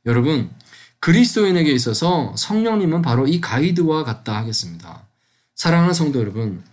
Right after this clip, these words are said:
사랑 안에서 그리고 성령 안에서 참 자유를 누리시기를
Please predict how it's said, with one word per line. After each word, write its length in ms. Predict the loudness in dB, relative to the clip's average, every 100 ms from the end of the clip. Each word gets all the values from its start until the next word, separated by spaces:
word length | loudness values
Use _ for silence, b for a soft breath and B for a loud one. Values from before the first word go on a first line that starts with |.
| _ b b _
사랑 500 | -6 -2 0 0 0
안에서 580 | -2 -2 -4 -6 -10 -14 -20 _ _
그리고 400 | 0 2 4 2
성령 640 | 0 -2 -2 0 2 0 -2
안에서 800 | -2 0 0 -2 0 0 -2 -4 B B
참 440 | -6 -2 0 0 0
자유를 580 | -2 0 2 2 0 -2 b _
누리시기를 760 | 2 2 0 -4 -2 -2 -2